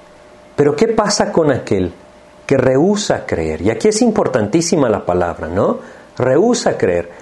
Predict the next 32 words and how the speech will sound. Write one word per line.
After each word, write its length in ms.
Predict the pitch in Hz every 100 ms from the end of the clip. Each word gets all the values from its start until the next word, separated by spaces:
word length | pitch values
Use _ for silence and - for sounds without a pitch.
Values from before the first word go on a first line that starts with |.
| -
rechaza 760 | 127 156 - 214 202 - 175 -
creer. 240 | 113 98
Esto 220 | 139 -
quiere 160 | - 247
decir 340 | 208 196 208 - - - - - - - - -
que 120 | 113
cada 160 | 127 170
uno 100 | 185
de 80 | 165
nosotros 480 | 107 - 170 139 -
escoge 540 | - - 147 147 -
creer 320 | - 90 98
o 60 | 156
rechaza 600 | 98 92 - 156 - -
creer. 280 | - 76 - - - - - - - - - -
Si 120 | -
no, 100 | 107
el 40 |
Señor 280 | 113 113 120
no 100 | 202
hubiera 180 | 98 87
dicho 260 | 85 82 87
esto. 300 | 78 - - - - - - - - -
Aquel 280 | - - 196
que 100 | 240
rehúsa 640 | - 143 143 214 - 220
creer 440 | - 107 92 214 - - - - - - - -
no 140 | 113 156
verá 180 | 165
la 140 | 143 107
vida, 240 | 104 92
dice, 320 | 82 80 -